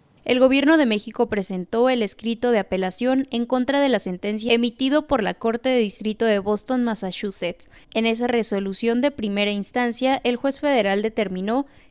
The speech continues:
que una ley de inmunidades a Estados Unidos protege a las empresas manufactureras de armas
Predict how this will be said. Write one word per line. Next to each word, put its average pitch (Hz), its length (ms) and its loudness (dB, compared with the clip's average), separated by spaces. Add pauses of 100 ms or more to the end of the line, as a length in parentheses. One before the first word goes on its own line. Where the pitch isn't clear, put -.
que 247 160 2
una 254 220 2
ley 233 260 2
de 226 100 0
inmunidades 208 840 0
a 226 80 0
Estados 208 440 -4
Unidos 208 420 -2
protege 233 500 -2
a 285 40 0
las 285 160 0
empresas 208 460 -6
manufactureras 190 880 -4
de 185 100 -2
armas 240 460 -2